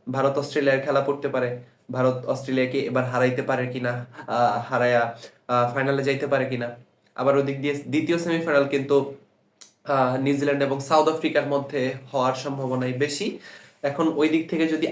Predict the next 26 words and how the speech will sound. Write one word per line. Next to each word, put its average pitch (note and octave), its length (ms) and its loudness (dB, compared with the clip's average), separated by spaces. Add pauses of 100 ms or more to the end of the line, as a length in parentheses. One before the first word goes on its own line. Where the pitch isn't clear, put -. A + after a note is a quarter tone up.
আবার D#3 280 8
সাউথ D3+ 360 4
আফ্রিকা D#3 640 4 (240)
ফাইনালে C#3+ 380 4
চলে C#3+ 220 2
যায়, C3 240 2
আবার C3 340 0
এদিক C#3 280 -2
থেকে C#3+ 180 0
যদি C#3 200 -2
অস্ট্রেলিয়াকে C3+ 480 -2
হারিয়ে C3 260 0
ভারত C3 360 2
চলে C#3+ 260 2
যায়, C#3 140 4
সেক্ষেত্রে D#3 440 -4
কিন্তু D3+ 220 2
আপনারা D#3+ 480 6 (400)
টি A3 180 4
টোয়েন্টি A3+ 500 4
ওয়ার্ল্ড D#3+ 320 8
কাপ E3+ 280 2
ফাইনালের C#3+ 520 4
আরেকটা C#3 360 2
পুনরাবৃত্তি C#3+ 760 0
দেখতে C3 440 -2